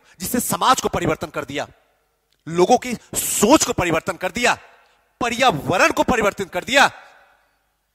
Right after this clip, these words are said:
अगर ऐसे कोई व्यक्तित्व हैं तो वो सबसे चर्चा का विषय है।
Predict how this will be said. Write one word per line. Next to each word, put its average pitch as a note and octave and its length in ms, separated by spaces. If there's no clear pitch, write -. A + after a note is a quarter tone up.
अगर G#3+ 220
ऐसे A#3+ 260
कोई B3+ 140
व्यक्तित्व A#3 460
हैं D#3+ 120
तो A3+ 60
वो A3 120
सबसे B3+ 360
चर्चा C4 420
का C4+ 120
विषय G3 220
है। D3 180